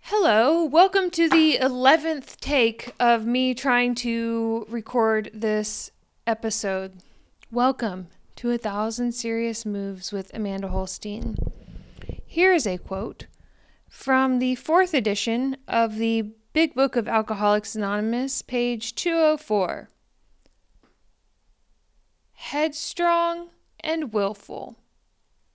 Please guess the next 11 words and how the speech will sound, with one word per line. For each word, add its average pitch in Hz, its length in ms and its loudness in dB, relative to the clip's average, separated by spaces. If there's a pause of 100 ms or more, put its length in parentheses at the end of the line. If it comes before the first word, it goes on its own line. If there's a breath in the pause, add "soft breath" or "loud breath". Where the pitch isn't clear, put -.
(300)
I 262 180 4
rushed 285 640 0
from 233 540 -2 (240)
pleasure 330 580 2
to 359 220 -6
pleasure 208 680 -6 (500)
and 277 200 -2
found 302 600 -4
the 330 160 -4
returns 220 880 -4 (220)
diminishing 226 960 -4